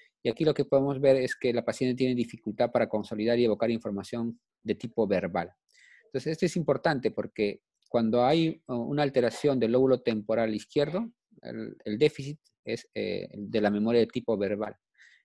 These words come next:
En cambio, cuando hay una alteración en el lóbulo temporal derecho, va a haber un déficit de la memoria visoespacial, ¿no? Y eso también nos ayuda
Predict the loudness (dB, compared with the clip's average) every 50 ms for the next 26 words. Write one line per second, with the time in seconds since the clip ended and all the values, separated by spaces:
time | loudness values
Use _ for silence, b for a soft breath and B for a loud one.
0 | b _ -8 -4 -2 0 2 2 2 2 2 2 2 2 2 2 2 2 2 0
1 | 0 0 -2 -6 -6 -4 -4 -4 -6 -6 -6 -6 -6 -6 -8 -8 -12 _ _ _
2 | _ -2 2 4 4 6 4 4 2 0 2 4 4 4 4 4 2 2 2 0
3 | -2 -8 -10 -10 -10 -14 _ _ -2 2 4 4 4 4 4 4 4 2 2 0
4 | -2 -8 -6 -6 -8 -8 -10 _ _ _ -6 -4 -2 -2 -2 0 0 0 2 2
5 | 0 0 -2 -4 -4 -4 -6 -6 -6 -8 -12 -14 -12 -12 -14 -14 -14 _ -16 -16
6 | -16 -16 B B B B B B B -2 0 0 0 0 0 0 0 0 -2 -2
7 | 0 0 0 0 0 -2 -4 -6